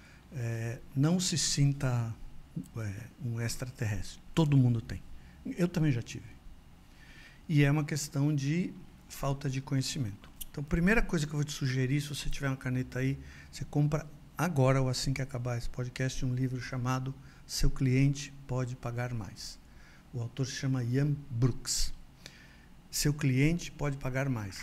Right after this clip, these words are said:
Esse livro é espetacular porque ele dá uma aula do que que é preço e, por exemplo, o que que é valor. Preço é o que eu dou em troca pelo que eu recebo. Agora, por exemplo, vocês estão nos pagando com tempo. Esse é o preço. O que que é valor? É o quanto que o que a gente tá falando é importante pra você.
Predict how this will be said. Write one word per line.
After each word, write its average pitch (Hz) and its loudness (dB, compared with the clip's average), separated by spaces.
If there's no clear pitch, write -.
Esse - 6
livro 196 6
é 202 4
espetacular 196 4
porque - -4
ele 214 -2
dá 214 6
uma 254 6
aula 202 4
do 139 0
que 143 0
que - 0
é 175 2
preço 170 4
e, 170 6
por 143 2
exemplo, 147 4
o - -12
que 156 -2
que 156 -6
é 156 -2
valor. 139 -2
Preço 220 12
é 143 6
o 170 4
que 170 -2
eu 165 4
dou 175 4
em 156 6
troca 170 4
pelo 160 8
que - 0
eu 160 6
recebo. 127 4
Agora, 131 6
por - -2
exemplo, 139 2
vocês 151 -2
estão 143 2
nos 147 4
pagando 147 0
com 165 -4
tempo. 120 -2
Esse 113 0
é - 4
o 135 2
preço. - -2
O - -12
que 330 2
que 339 -2
é 311 4
valor? 170 8
É 143 0
o 156 2
quanto 175 2
que 190 0
o 180 4
que 196 0
a - 4
gente 151 2
tá 135 0
falando 143 2
é 156 0
importante 151 -2
pra 151 -4
você. 147 -4